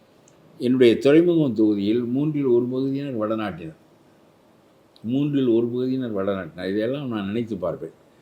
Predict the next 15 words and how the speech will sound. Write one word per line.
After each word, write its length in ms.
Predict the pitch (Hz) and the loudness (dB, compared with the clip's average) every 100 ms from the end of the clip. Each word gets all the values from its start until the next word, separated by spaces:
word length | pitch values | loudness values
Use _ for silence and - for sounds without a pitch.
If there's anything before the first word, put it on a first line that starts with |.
| _ _ - | _ _ -4
நான் 200 | 104 95 | -4 -2
சட்டமன்ற 460 | 110 135 135 127 | -2 0 0 2
உறுப்பினராக 600 | 110 123 123 123 117 110 104 | 2 2 0 -2 0 0 -2
ஆனேன். 380 | 107 113 131 139 | -2 -2 -4 -4
அதுவரையிலும் 580 | 110 117 131 147 156 123 | -2 0 2 2 0 0
அதிமுக 460 | 135 139 131 127 127 | -4 -2 -4 -2 -2
அந்த 260 | 110 104 | 0 -2
தொகுதியில் 460 | 107 120 127 120 104 | 0 0 2 2 2
வென்றதே 420 | 110 120 120 113 | 2 0 0 0
இல்லை. 260 | 95 95 113 135 _ _ _ _ - | 0 -2 -6 -8 _ _ _ _ -4
கருணாநிதியினுடைய 760 | 104 135 143 135 120 117 113 104 | -2 0 0 0 0 2 2 2
கோட்டை 360 | 113 123 120 | 0 0 0
என்று 200 | 113 107 107 | 0 0 -2
அதை 200 | 98 - | -4 -6
சொல்வார்கள். 640 | 92 90 92 85 76 117 | -6 -4 -4 -4 -4 -8